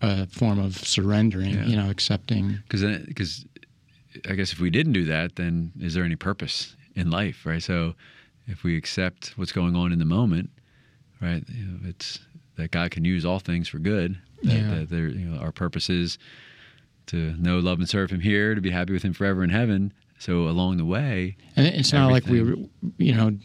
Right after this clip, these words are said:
Speaker 1: don't wanna, you know, get out of whatever it is, but to accept that's where we're at right now,
Speaker 2: Mm.
Speaker 1: you know?
Speaker 2: Yeah, and then trust, right? Trust, trust in his providence in that
Speaker 1: Yeah.
Speaker 2: moment. Yeah,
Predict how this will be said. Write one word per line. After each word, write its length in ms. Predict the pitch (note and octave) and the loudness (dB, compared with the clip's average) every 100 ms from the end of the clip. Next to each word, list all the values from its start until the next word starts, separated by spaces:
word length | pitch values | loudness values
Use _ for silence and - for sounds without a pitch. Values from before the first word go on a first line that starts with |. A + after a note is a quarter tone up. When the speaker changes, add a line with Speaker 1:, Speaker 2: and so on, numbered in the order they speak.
| - | -2
Speaker 1:
don't 180 | - A#2+ | 2 2
wanna, 380 | A#2 A2+ B2 A2 G#2 - - | 4 4 4 4 0 -8 -14
you 140 | A3+ C3 | -2 2
know, 260 | A2 G2+ | 4 2
get 240 | F#2+ G2 - | 0 -2 2
out 220 | A2+ A#2 | 2 4
of 180 | A2 G2+ | 2 2
whatever 360 | G#2 G2+ G2 G2 | 0 0 2 2
it 80 | |
is, 340 | G2 G2+ G#2 G#2 | 2 2 0 -2
but 300 | - G2 - - E3+ - | -2 -2 -2 -4 -12 -4
to 100 | - | -2
accept 420 | F#2+ - - G#2+ - - C4+ - - - | -2 0 0 0 -4 -20 -18 -18 -20 -10
that's 280 | - G#2 - | -4 -4 -4
where 120 | A2+ G2 | -4 -2
we're 100 | G2 | 0
at 280 | G#2 G#2 | 0 -2
right 220 | - A2 A#2+ | -2 -2 0
now, 420 | G#2 G2+ G#2 G#2 - - | 2 2 0 -6 -14 -8
Speaker 2:
Mm. 60 | |
Speaker 1:
you 60 | G#2+ | -4
know? 240 | G2 G#2 A2 _ _ _ _ _ | -4 -6 -8 _ _ _ _ _
Speaker 2:
Yeah, 80 | - | -8
and 220 | E2 E2+ | -4 0
then 80 | E2+ | 0
trust, 440 | E2 F#2+ F2+ - - | 0 -2 -2 -6 -6
right? 220 | F2 E2+ | -6 -4
Trust, 540 | F2 F2 - - - _ _ - | -4 -4 -4 -12 -16 _ _ -6
trust 280 | F#2 F2 | -4 -2
in 60 | F#2 | -2
his 100 | F2+ | -2
providence 640 | - D#2+ F#2 F2 D2 - - | 0 -2 -2 -4 -6 -12 -12
in 120 | E2+ | -2
that 100 | G#2+ | 0
Speaker 1:
Yeah. 80 | G#2 | 2
Speaker 2:
moment. 320 | G#2+ F#2+ D#2+ | 0 0 -2
Yeah, 220 | F#2 F2+ | -4 -6